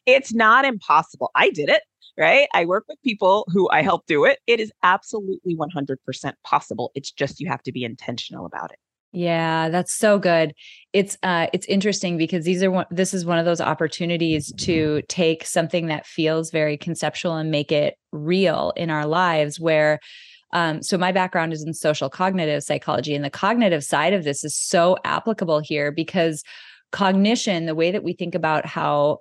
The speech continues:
Speaker 2: quote unquote, information is stored, that sounds very, like,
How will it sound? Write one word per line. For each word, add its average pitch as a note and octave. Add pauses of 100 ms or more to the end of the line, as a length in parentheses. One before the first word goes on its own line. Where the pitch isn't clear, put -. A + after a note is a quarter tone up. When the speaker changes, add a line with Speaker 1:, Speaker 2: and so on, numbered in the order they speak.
(340)
Speaker 2:
quote F3+
unquote, E3+
information E3+
is D3+
stored, - (200)
that F#3+
sounds F#3
very, D3+
like, C3+